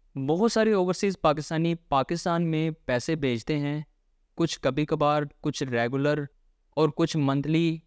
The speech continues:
या वीकली बेसिस पे भी भेजते हैं। इंटरनेशनल ऑर्गेनाइजेशन of माइग्रेशन के मुताबिक पाकिस्तान से बाहर जाने और काम करने वालों में पिछले तीन सालों में पहले की निस्बत ज़्यादा इजाफा देखने को मिला है।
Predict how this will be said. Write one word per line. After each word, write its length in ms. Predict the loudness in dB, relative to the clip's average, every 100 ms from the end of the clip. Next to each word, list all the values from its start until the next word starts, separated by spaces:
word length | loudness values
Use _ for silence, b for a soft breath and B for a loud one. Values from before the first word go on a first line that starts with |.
| -4
या 200 | 0 2
वीकली 340 | 2 0 0
बेसिस 300 | 0 -2 -4
पे 140 | -4 -2
भी 100 | 0
भेजते 360 | 0 -2 -2
हैं। 140 | -6 -8 -14 _ _ _ -6
इंटरनेशनल 720 | -2 0 2 2 0 0 0
ऑर्गेनाइजेशन 720 | 2 2 0 0 -2 0 0
of 180 | 0 0
माइग्रेशन 500 | -2 0 -2 -2 -2
के 80 | -2
मुताबिक 460 | -2 -2 -2 -4 -8 _ -2
पाकिस्तान 380 | -2 0 -2 -2
से 140 | 0
बाहर 240 | 0 0 0
जाने 380 | -2 -2 0 -2
और 220 | -2 -4 -2
काम 280 | -2 0 0
करने 220 | 0 0 0
वालों 300 | 0 -2 -2
में 260 | -2 -4 -4
पिछले 340 | -6 -4 -2 -2 -2
तीन 260 | 0 0 0
सालों 340 | 0 0 0
में 240 | 0 -2 -6 _
पहले 280 | -2 2 0
की 100 | 0
निस्बत 480 | -2 -2 -2 -4 -4 _ _ _ _
ज़्यादा 340 | -6 0 2 2
इजाफा 320 | 2 0 0
देखने 320 | 0 -2 -2
को 80 | -2
मिला 260 | 0 2 0
है। 120 | -2